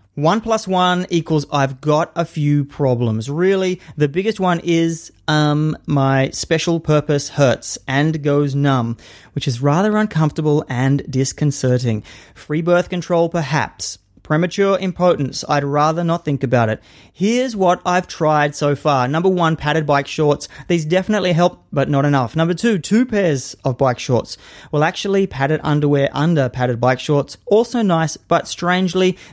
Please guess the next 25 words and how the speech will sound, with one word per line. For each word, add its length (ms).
double 240
the 100
padding 260
does 120
not 240
equal 260
half 300
the 120
pain. 360
Number 200
three, 340
screaming 480
at 60
my 100
crotch 380
to 100
just, 380
"Man 420
up!" 420
Results 500
are 200
inconclusive. 960
So, 280
two 180
things. 460